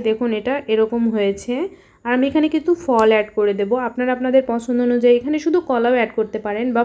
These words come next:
ফালুদার ভিতর অনেক বেশি ফল দিলে আমার কাছে খেতে ভালো লাগে। আপনারা শুধু কলা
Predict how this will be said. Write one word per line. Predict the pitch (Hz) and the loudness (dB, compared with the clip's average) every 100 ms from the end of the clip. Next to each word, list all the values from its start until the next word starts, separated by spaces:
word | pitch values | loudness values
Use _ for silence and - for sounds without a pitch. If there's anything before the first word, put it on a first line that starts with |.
| 233 | 0
ফালুদার | 220 226 247 | 0 2 4
ভিতর | 262 262 269 | 2 2 0
অনেক | - 220 233 | 0 -2 0
বেশি | 262 269 | 0 -2
ফল | 277 254 247 | -2 -2 -2
দিলে | 277 | -2
আমার | 285 226 220 | -2 -2 -2
কাছে | 240 262 | -2 -2
খেতে | 240 233 | 0 0
ভালো | 220 202 196 | 0 0 0
লাগে। | 196 202 330 - - - | 0 -2 -4 -8 -20 -4
আপনারা | 262 269 320 311 | 0 4 4 4
শুধু | 311 311 | 2 0
কলা | 320 247 254 | 2 4 4